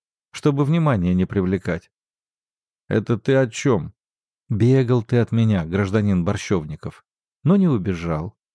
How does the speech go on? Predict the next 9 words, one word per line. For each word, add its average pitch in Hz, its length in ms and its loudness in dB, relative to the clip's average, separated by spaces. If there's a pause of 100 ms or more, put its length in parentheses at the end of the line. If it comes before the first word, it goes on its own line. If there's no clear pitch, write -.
(420)
«Не 90 180 2
убегал 110 600 2
я. 69 240 -6 (400)
Но 90 160 -2
если 123 320 0
ты 135 160 0
настаиваешь, 120 760 0
давай 92 380 0
поговорим». 80 680 -4